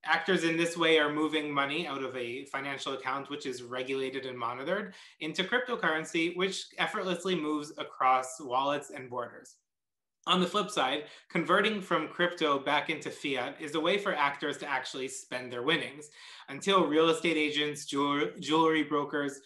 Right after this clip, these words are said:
and luxury car dealerships accept Bitcoin as payment, and yes, I know plenty of you might think that will happen. I'm not getting into it. Actors will need to convert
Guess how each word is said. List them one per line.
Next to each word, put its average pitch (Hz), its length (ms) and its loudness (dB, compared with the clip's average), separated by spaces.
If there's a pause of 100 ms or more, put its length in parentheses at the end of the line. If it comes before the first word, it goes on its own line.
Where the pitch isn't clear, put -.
(300)
and 143 580 -2
luxury 151 460 0
car 170 220 4
dealerships 139 600 0 (120)
accept - 480 -6 (100)
Bitcoin 151 420 -2
as 123 120 -8
payment, 175 420 -4
and 147 140 -4
yes, 131 240 -4
I 131 40 -6
know 165 400 -2
plenty 147 200 -2
of 147 80 -4
you 147 100 0
might 135 220 -6
think 131 160 -12
that 139 100 -8
will 175 140 0
happen. 175 380 -2 (440)
I'm 135 80 -12
not 139 160 -2
getting 151 200 0
into 139 300 -2
it. 202 200 2 (680)
Actors 170 380 4
will 160 140 2
need 185 220 2
to 190 60 -2
convert 151 520 2